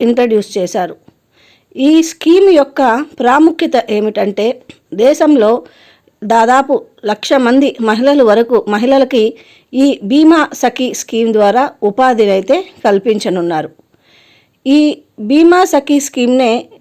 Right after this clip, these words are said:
ఎల్ఐసి ఉమెన్ కెరీర్ ఏజెంట్ స్కీమ్ అని కూడా అంటారు.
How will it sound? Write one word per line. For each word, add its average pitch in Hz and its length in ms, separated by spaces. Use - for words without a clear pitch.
ఎల్ఐసి 311 720
ఉమెన్ 269 320
కెరీర్ 233 400
ఏజెంట్ 208 340
స్కీమ్ 226 340
అని 190 140
కూడా 208 340
అంటారు. 180 400